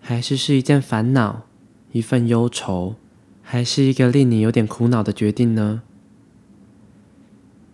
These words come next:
现在想请你就这样一手摸着你的头发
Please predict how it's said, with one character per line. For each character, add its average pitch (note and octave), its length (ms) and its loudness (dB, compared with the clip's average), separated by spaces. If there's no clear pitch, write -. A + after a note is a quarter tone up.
现 A2 360 -2
在 A2 320 -2
想 A2 240 -8
请 B2 260 -2
你 C3+ 140 2
就 B2+ 140 0
这 B2 240 0
样 A#2 260 0
一 D#3+ 80 0
手 A#2 300 -2
摸 B2+ 220 0
着 C3 100 -2
你 G#2+ 100 0
的 G2+ 120 -2
头 G#2 240 -4
发 G2+ 360 -6